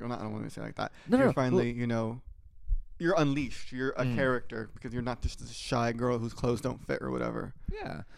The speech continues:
Speaker 2: Well, that's actually something I wanted to say 'cause you had mentioned that Suki Waterhouse's character is really boring.
Speaker 1: Mm-hmm.
Speaker 2: Um,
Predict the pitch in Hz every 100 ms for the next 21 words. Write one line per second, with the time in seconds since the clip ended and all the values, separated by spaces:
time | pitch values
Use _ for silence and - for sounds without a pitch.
0 | 175 160 202 240 233 233 240 220 196 190
1 | 165 147 135 139 123 - 123 123 117 101
2 | 98 104 98 - - 98 92 92 82 90
3 | 87 85 - 87 92 98 - - 143 -
4 | 135 135 123 156 113 - 113 107 104